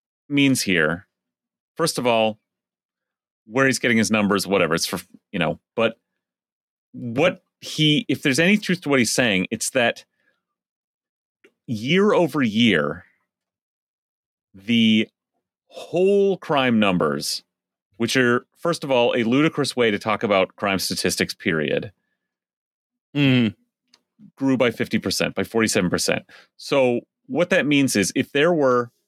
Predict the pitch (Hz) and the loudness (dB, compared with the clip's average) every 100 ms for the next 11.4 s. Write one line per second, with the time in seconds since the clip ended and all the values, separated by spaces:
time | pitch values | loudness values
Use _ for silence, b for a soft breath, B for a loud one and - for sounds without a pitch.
0 | _ _ _ _ _ - 139 165 156 147 | _ _ _ _ _ -2 0 2 2 2
1 | 117 98 90 117 104 127 113 107 107 104 | 4 2 2 0 -2 0 2 2 2 0
2 | 104 107 101 101 95 104 85 80 85 - | 2 2 2 0 0 -2 -2 -2 -6 -10
3 | _ _ _ _ _ _ _ _ _ _ | _ _ _ _ _ _ _ _ _ _
4 | _ _ _ _ _ 117 127 135 - 131 | _ _ _ _ _ -4 0 0 0 0
5 | 131 127 131 131 127 123 - 127 127 - | 0 0 0 0 -2 -2 0 0 0 -4
6 | _ _ _ _ _ 123 123 - 135 131 | _ _ _ _ _ -4 -4 -2 0 0
7 | 123 131 120 - 135 127 - 120 110 101 | 2 0 0 -2 -4 -6 -2 2 4 4
8 | 98 92 92 87 - - - 95 87 - | 2 2 2 0 -4 -8 -4 0 0 -2
9 | - 80 - - _ _ _ _ 87 113 | -6 -6 -6 -12 _ _ _ _ -6 -2
10 | 110 123 - _ _ _ B B 120 123 | 0 -2 -10 _ _ _ B B 0 2
11 | 117 110 - | 2 0 -2